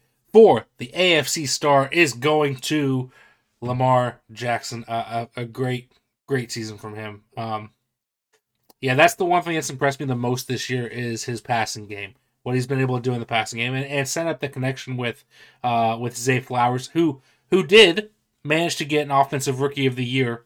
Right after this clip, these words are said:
vote. So good for Zay, uh, 'cause he definitely deserved it. Um, yeah, the connection that he's established with him, um, hopefully it's something to build on going forward into next season, uh, in the next couple of years. Uh, I think that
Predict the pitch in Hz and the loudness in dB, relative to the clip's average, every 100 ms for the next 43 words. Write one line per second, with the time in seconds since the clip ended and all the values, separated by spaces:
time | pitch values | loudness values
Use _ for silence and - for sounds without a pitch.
0 | _ 120 113 110 - 117 139 139 135 120 | _ -8 -6 -6 -10 -2 -2 -2 -4 -2
1 | 120 107 107 - - _ 127 117 120 131 | -4 -4 -6 -16 -20 _ -2 -2 -4 -4
2 | 127 120 135 123 117 117 113 120 110 107 | -2 -2 -2 -4 -4 -8 -6 -4 -4 -6
3 | 107 _ _ _ _ _ - 123 117 107 | -12 _ _ _ _ _ -4 2 2 2
4 | 101 104 _ _ _ _ _ _ _ _ | -2 -12 _ _ _ _ _ _ _ _
5 | _ 135 123 117 139 156 156 143 139 127 | _ 2 2 2 0 0 0 -4 -2 -2
6 | 113 131 123 127 - 127 135 127 123 127 | -2 0 0 0 -6 -8 -4 -2 -4 -8
7 | _ _ _ 117 107 - 143 139 139 120 | _ _ _ -8 -8 4 4 4 0 0
8 | 127 123 113 131 123 117 117 113 - _ | -4 -8 -6 -6 -2 -2 -2 -6 -14 _
9 | _ _ - 123 110 131 123 113 113 113 | _ _ -6 -6 -4 -4 -4 -4 -6 -8
10 | 117 113 - 113 110 113 - - _ 117 | -6 -6 -8 -10 -10 -12 -14 -20 _ -8
11 | 107 113 113 110 - 120 120 110 110 110 | -6 -6 -6 -8 -8 -10 -8 -8 -8 -10
12 | - _ _ _ 107 110 113 131 113 113 | -14 _ _ _ -2 -2 -2 -6 -4 -8
13 | - | -8